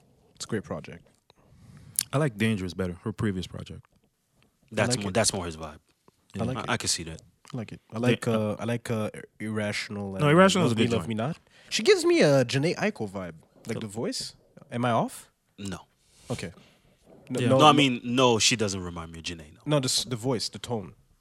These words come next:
Speaker 1: No?
Speaker 2: Mm, no,
Speaker 3: No.
Speaker 2: no,
Speaker 1: No? Okay, so I'm off.
Speaker 2: But I prefer her previous, uh, album.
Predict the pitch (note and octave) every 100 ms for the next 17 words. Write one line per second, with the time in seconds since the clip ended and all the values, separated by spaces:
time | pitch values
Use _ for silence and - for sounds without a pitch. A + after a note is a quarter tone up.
0 | - G#2+ C#3+ D3 D3 C#3+ C#3 A#2 - A2
1 | A2 A2 G#2+ _ - - G#2+ F#2 G#2+ G#2+
2 | - - B2+ B2+ C3 C#3+ C3+ A2+ G#2+ F#2+
3 | - G2 E2+ - D#2 C#2+ D2+ _ _ -
4 | D#2 C#2